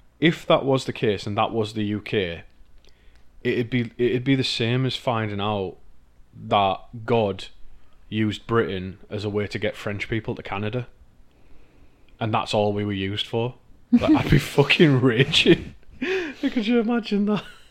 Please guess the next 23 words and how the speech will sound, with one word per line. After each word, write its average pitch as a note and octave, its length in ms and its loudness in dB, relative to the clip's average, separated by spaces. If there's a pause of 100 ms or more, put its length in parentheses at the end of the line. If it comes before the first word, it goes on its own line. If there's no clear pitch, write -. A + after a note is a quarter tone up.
(100)
<laughs> E4+ 1300 2 (840)
Fucking B2 340 -2
hell. F#2 320 -4 (120)
But, - 120 -4
uh, A2+ 220 -2 (420)
yeah, A#2 160 0
so C3 180 0
w-, A2 200 -6
the B2+ 80 -4
Vanyar C#3 420 4
got, - 240 -2 (220)
got A#2+ 160 0
across, - 400 -6 (240)
uh, G#2 180 -8
and, G#2 200 -8
and G#2+ 200 -8
there G#2 140 -2
they G2 100 -6
are. F2+ 240 -6 (280)
They're G#2+ 160 -2
in G2 300 -8
Amman G2 360 -8
now. F#2 240 -10